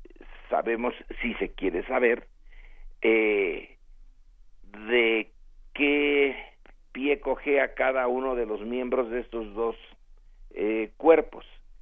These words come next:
A quién, eh, propuso el pri, a quién propuso el pan, a quién el P R D,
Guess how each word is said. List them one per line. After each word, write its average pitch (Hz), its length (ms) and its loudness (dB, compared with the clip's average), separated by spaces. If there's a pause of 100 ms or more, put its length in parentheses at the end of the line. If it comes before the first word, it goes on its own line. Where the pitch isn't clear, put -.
(300)
A - 160 0
quién, 127 760 0
eh, 107 580 0
propuso 104 600 -4
el 95 100 -8
pri, 135 480 0
a 110 100 0
quién 113 280 -2
propuso 104 460 -6
el - 100 -10
pan, 131 580 2
a 107 100 -4
quién 107 280 -4
el 92 120 -8
P - 160 -4
R 82 280 -2
D, 131 480 2